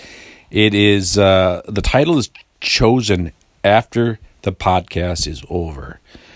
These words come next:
uh, which means, uh, this is not a produced podcast, uh, in the sense where we practice or rehearse or anything.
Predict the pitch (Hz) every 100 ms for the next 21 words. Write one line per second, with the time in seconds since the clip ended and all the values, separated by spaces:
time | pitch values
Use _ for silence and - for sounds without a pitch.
0 | - _ _ _ - 90 92 - 104 98
1 | 98 95 92 92 87 - - 90 87 85
2 | 92 101 101 117 - 110 87 - - -
3 | 90 92 123 - 117 110 117 120 - -
4 | _ - 101 98 - 101 101 101 - -
5 | - 92 - 78 - 104 92 - 95 92
6 | - 90 92 90 - - 92 90 - 92
7 | 92 90 - 87 85 87 92 87 90 87
8 | - 78 90 85 - 85 85